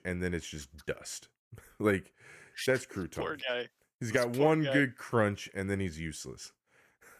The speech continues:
Speaker 1: So
Speaker 2: Born to be named Crouton. Must
Speaker 1: <laughs>
Speaker 2: suck, right? <laughs>
Speaker 1: But, but he tells us if we wanna learn some more, you know, there's, there's some, like, we can go up the ladder a little bit of the rumor mill. We can go to the bar, or the cafe, as the game calls it,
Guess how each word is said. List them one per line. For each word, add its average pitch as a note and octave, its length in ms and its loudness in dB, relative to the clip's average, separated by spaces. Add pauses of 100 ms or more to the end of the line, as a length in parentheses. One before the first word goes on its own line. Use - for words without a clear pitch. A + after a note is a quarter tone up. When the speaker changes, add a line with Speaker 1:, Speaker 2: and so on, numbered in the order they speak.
(100)
Speaker 1:
So G#2 420 4
Speaker 2:
Born D#3+ 200 -2
to - 60 -4
be C#3+ 160 0
named C3+ 300 0
Crouton. B2 640 -4 (140)
Must E3 260 2
Speaker 1:
<laughs> - 20 0
Speaker 2:
suck, C3 300 0
right? C3 400 4
<laughs> - 40 -8 (1200)
Speaker 1:
But, B2+ 220 8
but C#3 160 8
he C3 160 2
tells D3 360 6
us D3+ 180 0
if A2 140 0
we A#2+ 80 4
wanna A#2+ 400 4
learn C#3 340 2
some D3+ 300 0
more, B2 580 4 (580)
you F#2+ 80 -2
know, F2+ 200 2
there's, F#2 320 2 (120)
there's G2 220 2
some, G2+ 280 -2
like, F#2 440 0
we G2 80 -8
can G2+ 180 -2
go G#2+ 240 8
up A2+ 160 -2
the G#2+ 80 0
ladder F#2 540 2
a D#2+ 60 0
little D#2+ 220 0
bit D#2 180 2
of D2 140 0
the D#2+ 120 -2
rumor F2 340 -2
mill. E2+ 380 -2 (340)
We - 80 -10
can G2 160 -6
go F#2 140 2
to F#2 140 -6
the E2+ 100 -6
bar, D2 640 0
or F2+ 100 0
the F2 100 0
cafe, E2 640 -4
as C#2 180 -10
the D#2 100 -10
game C#2+ 260 -8
calls D2 380 -6
it, B1+ 140 -12